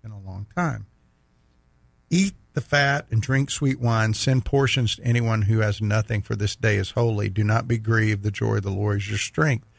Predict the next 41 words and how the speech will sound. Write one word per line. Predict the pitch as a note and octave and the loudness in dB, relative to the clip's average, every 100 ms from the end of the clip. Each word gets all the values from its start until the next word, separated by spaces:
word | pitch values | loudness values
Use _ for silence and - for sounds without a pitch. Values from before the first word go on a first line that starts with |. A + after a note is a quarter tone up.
| _ _ _ | _ _ _
He's | C3 - | 2 2
comforting | - E3+ E3 A2+ G2 G2+ | 2 2 2 -4 -4 -6
them. | G2+ G2 - _ _ _ _ _ _ _ _ - | -8 -10 -14 _ _ _ _ _ _ _ _ 0
And | B2 B2 | 2 2
it | - | 0
said, | C#3 A#2+ | -2 0
"The | |
Levites | A#2 C3+ C#3+ C#3 C3+ - | 0 0 2 2 0 -2
calmed | - - C3 D3 C#3 | -6 -2 2 2 0
all | A#2+ A#2+ | 0 -2
the | G#2+ | -2
people, | - A#2+ - | -2 -2 -2
saying, | - A#2+ G#2+ G2+ | -4 0 0 0
'Be | G#2+ | -2
quiet, | - C3 B2+ B2+ - | -4 -2 0 0 -2
for | A#2 | -4
this | G#2+ G#2 | -2 -2
day | - G#2+ | 0 0
is | G#2 | 0
holy. | A#2+ B2+ B2+ G#2+ | -2 0 0 0
Don't | A2+ C3 | 0 2
be | B2 A#2 | 0 0
grieved.' | A2+ D3+ F3+ G#2+ F#2 - _ _ _ - | 2 2 2 0 -4 -10 _ _ _ -2
And | A2 | 2
all | A#2+ B2 | 2 0
the | |
people | A2 C3 B2+ B2+ B2 A#2 | 0 0 0 0 0 -2
went | A#2+ A#2 | -2 0
on | A#2 | 0
their | A2 | 0
way | G2+ G#2 | 0 0
to | G#2 A#2+ | -2 -2
eat | A2 | -2
and | A2 | 0
drink, | G2+ G#2+ - | 0 0 -2
to | - | -8
send | A#2 G2+ | -2 -2
portions, | - G#2 G#2 A2+ G2+ G2+ - | 0 -2 0 -2 -2 -4 -6
because | A2 - A2 G2+ | -4 0 0 2
they | A2+ B2+ | 2 4
had | A#2 F#2+ | 4 2